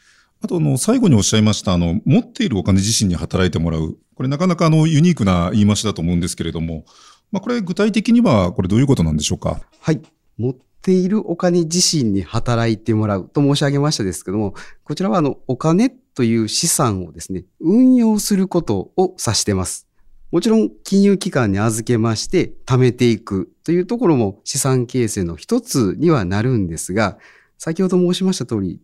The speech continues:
Speaker 2: 今は超低金利の時代ですので、なかなか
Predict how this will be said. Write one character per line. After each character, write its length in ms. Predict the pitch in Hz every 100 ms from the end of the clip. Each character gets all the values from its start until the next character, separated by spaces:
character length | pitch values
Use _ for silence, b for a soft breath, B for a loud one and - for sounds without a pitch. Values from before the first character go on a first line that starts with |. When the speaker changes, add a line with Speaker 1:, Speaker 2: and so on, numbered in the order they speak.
| _
Speaker 2:
今 280 | 127 151 185
は 160 | 104 - b _
超 280 | - 233 143
低 340 | - 120 123
金 340 | 120 - 120 101
利 120 | 87
の 100 | 78
時 160 | 73 92
代 260 | 107 107
で 120 | 104
す 160 | 101 117
の 160 | 90 78
で、 260 | - 92 B B B -
な 140 | 156
か 160 | - 196
な 140 | 190
か 320 | 190 165 -